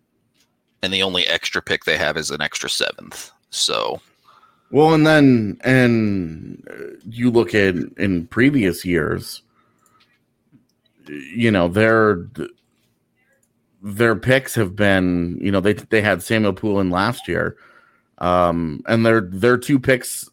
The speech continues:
Speaker 2: top two picks in twenty eighteen were Calen Addison and Philip Hollander,
Speaker 1: Yep.
Speaker 2: who they've now both traded both guys away.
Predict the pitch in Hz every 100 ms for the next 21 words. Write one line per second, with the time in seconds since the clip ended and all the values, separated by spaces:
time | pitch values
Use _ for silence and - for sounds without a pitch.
0 | - 127 - - 127 123 120 110 101 110
1 | 104 113 - 92 85 87 107 92 87 98
2 | 107 101 98 95 104 95 - 110 170 101
3 | 82 92 - _ _ _ 160 123 123 123
4 | 131 131 127 113 123 - 139 131 107 117
5 | 113 117 110 95 98 123 -